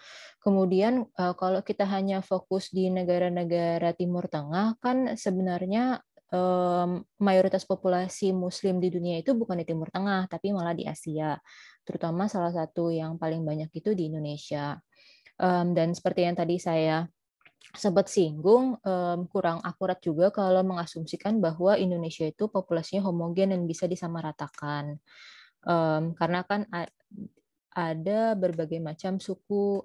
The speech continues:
adat, budaya yang mungkin berbeda-beda dan bisa mempengaruhi orang,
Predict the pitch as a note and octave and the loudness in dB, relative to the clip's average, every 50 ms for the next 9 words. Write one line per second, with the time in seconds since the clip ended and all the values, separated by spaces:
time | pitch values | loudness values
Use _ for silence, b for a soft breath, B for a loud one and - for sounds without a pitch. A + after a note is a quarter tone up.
0 | - E3 E3+ E3+ E3+ F#3 F#3 F3+ F#3 - - D#3+ D#3+ E3+ E3 E3 D#3+ D#3 E3 E3+ | -6 -6 -6 -4 -2 -2 0 0 -2 -4 -4 -6 -6 -4 -4 -4 -4 -2 -2 0
1 | F3 F3 F3+ F3 F3 F3 E3+ F3 - F#3 F3 F3 F3 E3 F3 E3 E3+ E3 D3+ D#3 | 0 0 0 -2 -2 -4 -8 -6 -6 -4 -2 -2 0 0 0 0 0 0 -2 -2
2 | D3+ D3 F3 F#3+ G3 F#3 F3 E3+ E3+ - F#3 F#3 G3 F#3+ F#3+ F#3+ G#3 G#3+ G#3+ - | -2 -2 -2 -2 -2 -2 -6 -6 -8 -8 -6 -6 -4 -4 -4 -4 -4 -4 -4 -4
3 | F3+ E3 E3 D#3+ D#3+ D#3 - G#3+ G#3 - - D#3+ D#3+ E3 E3+ F3+ G3+ A3 A#3 | -6 -6 -6 -6 -6 -6 -6 -6 -6 -6 -8 -10 -8 -8 -6 -6 -4 -4 -6